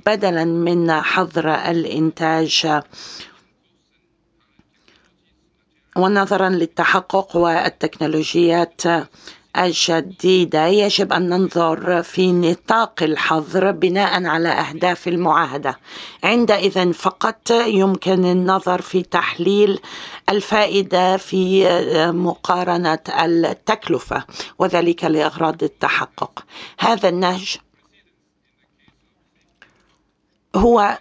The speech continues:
المتبع في إطار الضمانات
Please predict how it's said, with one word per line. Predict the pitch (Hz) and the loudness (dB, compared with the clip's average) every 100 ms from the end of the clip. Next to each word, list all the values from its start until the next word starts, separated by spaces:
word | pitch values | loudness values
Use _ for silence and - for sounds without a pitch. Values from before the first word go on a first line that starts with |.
| _ 190 | _ 0
المتبع | 196 208 214 - 196 175 185 - - | 2 2 0 0 0 2 0 -2 -8
في | - - 202 196 202 - 175 | -8 0 4 4 2 -2 0
إطار | 190 - - 196 185 185 185 185 196 190 - 190 | 0 -2 -2 2 2 2 2 2 2 0 -2 -4
الضمانات | 180 180 185 196 196 175 165 156 - - | -4 -2 -2 0 0 2 2 0 -2 -10